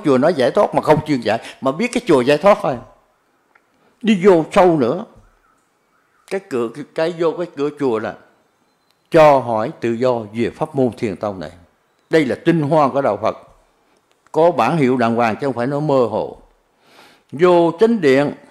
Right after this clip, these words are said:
tu Thiền Tông cốt để thành Phật. Chứ không phải thành thánh, thành cô hồn ở thế đất này đâu. Tu để thành Phật đó là. Đây là cái tôn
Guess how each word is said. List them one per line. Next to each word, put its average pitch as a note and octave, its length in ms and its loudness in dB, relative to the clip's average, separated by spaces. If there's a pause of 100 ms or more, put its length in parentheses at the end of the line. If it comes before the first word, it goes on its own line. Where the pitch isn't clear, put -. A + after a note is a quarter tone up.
(600)
tu A3+ 380 4
Thiền D3+ 280 6
Tông F#3+ 260 4
cốt B3+ 260 6 (100)
để F3 200 4
thành D#3 240 2
Phật. D3+ 180 4 (1500)
Chứ E3+ 80 -2
không E3+ 100 -2
phải D#3 120 -2
thành A#2+ 260 -4
thánh, G#3 320 -2
thành C#3 180 -2
cô C#3+ 100 2
hồn B2 280 4
ở B2+ 60 2
thế E3+ 160 -2
đất F#3 200 -6
này B2 140 -2
đâu. C3+ 160 -8 (800)
Tu A#3 260 0
để G3+ 160 -2
thành D#3+ 140 -2
Phật C3+ 240 -6
đó E3+ 100 -2
là. D#3+ 140 -10 (960)
Đây G#3 160 2
là D3 80 -4
cái - 140 -6
tôn G#3+ 360 4